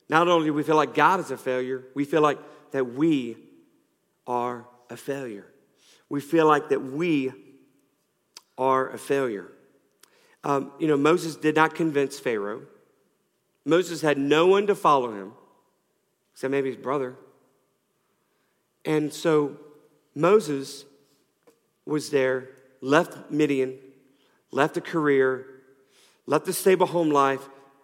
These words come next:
uprooted his family, back to Egypt, place where he killed somebody, a place that he's like, "Okay, who am I? Am I Hebrew? Am I, am I Egyptian? What, what is this?" And he had, you know, he had this call from this burning bush, which is really cool. Thank you, God, for doing that.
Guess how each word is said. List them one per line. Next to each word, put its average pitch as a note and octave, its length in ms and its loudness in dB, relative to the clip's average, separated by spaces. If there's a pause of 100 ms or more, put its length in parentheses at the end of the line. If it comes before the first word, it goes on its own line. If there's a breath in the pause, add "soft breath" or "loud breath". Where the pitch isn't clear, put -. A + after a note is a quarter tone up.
(120)
uprooted F3+ 360 4
his F3+ 200 2
family, C#3 480 0 (360 loud breath)
back C#3+ 200 0
to D#3+ 100 -2
Egypt, C#3+ 720 -2
place C3 240 -4
where E3 100 2
he E3 80 2
killed E3 280 2
somebody, C#3 540 0 (600 soft breath)
a - 60 -10
place D3 260 0
that D3 100 -2
he's D#3 200 -2
like, C#3+ 240 0
"Okay, B2 200 -8
who D3+ 180 0
am D#3+ 120 0
I? D#3 160 4
Am C#3 120 -2
I A#2+ 120 -2
Hebrew? D3+ 360 -2
Am C3+ 120 0
I, A#2+ 160 -4 (440 loud breath)
am C3 80 -8
I B2 120 -4
Egyptian? D#3+ 680 -2
What, D3 300 2
what D3+ 160 4
is D3+ 160 0
this?" D3 360 -4 (760)
And C#3 120 0
he D3 60 4
had, D3 280 2
you C#3+ 100 0
know, B2+ 180 -4 (420)
he - 80 -2
had E3 100 2
this D3 140 -8
call E3+ 320 2
from E3 160 0
this D#3 160 -4
burning D#3+ 300 4
bush, D3 280 2
which D#3 160 -8
is F3 80 -8
really G3 200 4
cool. G3 360 6
Thank D#3+ 240 0
you, E3 80 -10
God, D#3+ 380 4
for D#3 80 -6
doing E3 240 -2
that. D3 160 0